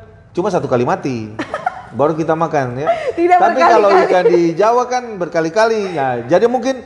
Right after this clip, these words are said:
Speaker 2: Ya.
Speaker 1: kalaupun ikan dari Ambon itu dibawa ke Jawa sana lalu dinikmati oleh masyarakat, tapi itu sudah sepuluh kali,
Speaker 2: Ya.
Speaker 1: sepuluh kali mati.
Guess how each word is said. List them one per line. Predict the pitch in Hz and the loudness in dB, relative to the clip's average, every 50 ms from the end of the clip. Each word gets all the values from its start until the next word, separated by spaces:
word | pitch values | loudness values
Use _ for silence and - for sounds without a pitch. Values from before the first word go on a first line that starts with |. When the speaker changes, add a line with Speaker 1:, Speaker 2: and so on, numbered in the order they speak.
| - - - - - _ _ _ | -18 -20 -20 -20 -20 _ _ _
Speaker 2:
Ya. | - 285 190 | -4 0 2
Speaker 1:
kalaupun | 190 208 208 190 208 214 202 202 | 2 2 2 2 2 2 2 2
ikan | 196 196 190 185 180 | 0 0 -2 -2 0
dari | 180 175 165 170 170 170 165 165 160 156 | 0 0 0 0 -2 -2 -2 -2 -4 -4
Ambon | - 170 180 196 196 190 202 202 | -2 -2 -2 0 0 0 0 0
itu | 196 196 175 190 | 0 0 0 2
dibawa | 165 165 160 147 147 143 143 143 143 | 2 2 4 4 4 4 4 2 0
ke | 143 139 | -2 -2
Jawa | 135 151 165 170 180 180 | 0 2 2 2 2 2
sana | 180 180 180 180 185 180 | 0 0 -2 -4 -2 0
lalu | 165 143 139 135 131 131 127 | 0 0 0 2 0 -2 -2
dinikmati | 120 127 127 123 123 123 127 123 127 151 151 151 160 | -4 -6 -6 -6 -6 -6 -8 -6 -4 -4 -4 -2 -2
oleh | 151 139 135 | -2 -2 -2
masyarakat, | 127 123 123 139 139 175 | -4 -4 -4 -6 -4 -4
tapi | 196 180 180 190 202 | -2 -2 -2 -2 -2
itu | 202 226 | -4 -4
sudah | 185 196 165 147 | -4 0 2 2
sepuluh | 131 120 131 131 120 | 2 2 0 0 2
kali, | - 175 185 180 156 135 131 - - | 2 2 2 2 0 0 -4 -8 -8
Speaker 2:
Ya. | - 269 277 262 247 | -2 2 2 4 4
Speaker 1:
sepuluh | - 135 | 4 4
kali | 139 135 143 | 2 2 2
mati. | 156 170 170 160 | 0 -2 -4 -4